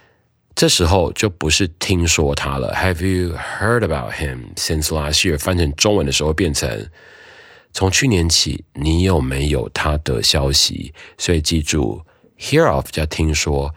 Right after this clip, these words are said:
hear about 叫有点点点的消息。但是用中文角度来讲，更妙的事情就要发生了。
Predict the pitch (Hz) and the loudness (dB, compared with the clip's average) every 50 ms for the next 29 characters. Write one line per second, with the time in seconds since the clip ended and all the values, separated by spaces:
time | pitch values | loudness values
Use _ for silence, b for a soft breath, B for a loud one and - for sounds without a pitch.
0 | b b b b - - 110 123 98 80 - 98 98 82 78 - 110 98 76 - | b b b b -2 2 2 2 2 2 2 2 2 2 2 2 0 0 0 -4
1 | _ - 76 76 69 62 - - 73 73 73 82 82 92 85 78 82 95 95 90 | _ -2 0 0 0 0 -2 -2 0 0 0 2 2 2 2 2 2 2 2 0
2 | 67 - - - 65 64 53 - - - 71 69 69 69 - - - - - - | 0 -2 -4 -4 -4 -4 0 0 0 2 2 2 2 2 2 2 0 -4 -12 -12
3 | B B B B B B B B B _ 175 165 151 - 175 175 165 143 143 - | B B B B B B B B B _ 2 2 4 4 4 4 4 4 4 2
4 | 156 139 135 113 104 95 - 73 71 90 101 92 82 - 69 69 - - 113 92 | 4 6 6 4 4 2 0 0 2 2 2 2 2 0 -2 -4 0 2 2 4
5 | 90 95 90 76 73 - - 78 71 - - 85 78 73 - 80 69 65 - - | 4 4 2 4 2 2 2 0 0 2 2 2 2 2 0 -2 -4 -2 -2 -2
6 | - 62 55 55 57 - - - | -2 -2 -4 -6 -8 -8 -10 -10